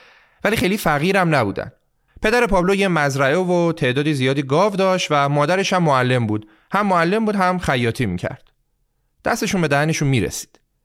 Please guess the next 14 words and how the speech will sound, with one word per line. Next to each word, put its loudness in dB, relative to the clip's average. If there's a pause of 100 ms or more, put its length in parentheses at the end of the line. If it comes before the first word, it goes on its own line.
(800)
زمانی 2
که 0
پابلو 2
به 0
دنیا 0
آمد، 0
کلمبیا 2
اسیر 0
یه 2
جنگ -2
داخلی 0
وحشتناکی -2
بود -2
که -2